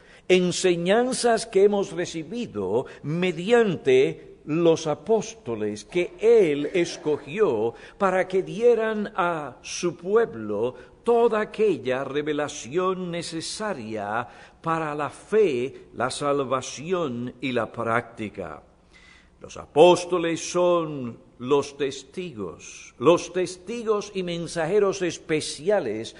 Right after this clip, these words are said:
del Señor Jesucristo, responsables de darnos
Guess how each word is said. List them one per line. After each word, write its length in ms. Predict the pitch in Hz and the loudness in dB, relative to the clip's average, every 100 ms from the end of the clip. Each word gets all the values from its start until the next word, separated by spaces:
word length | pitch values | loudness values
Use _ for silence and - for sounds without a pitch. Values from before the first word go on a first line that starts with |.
| - | -18
del 320 | 170 185 175 | -2 0 0
Señor 760 | - - 165 151 185 180 135 131 | -4 -4 -6 -4 -2 0 0 0
Jesucristo, 1200 | 135 139 131 120 131 127 139 - - 104 82 71 _ - - | -2 -4 -6 -8 -6 -4 -6 -10 -8 -8 -8 -14 _ -20 -4
responsables 1300 | 185 190 190 - 185 175 170 - 208 214 202 208 202 | 6 6 4 4 4 4 -2 2 4 4 4 4 4
de 140 | 190 | 2
darnos 640 | 165 202 190 185 185 - | 6 6 4 0 -4 -6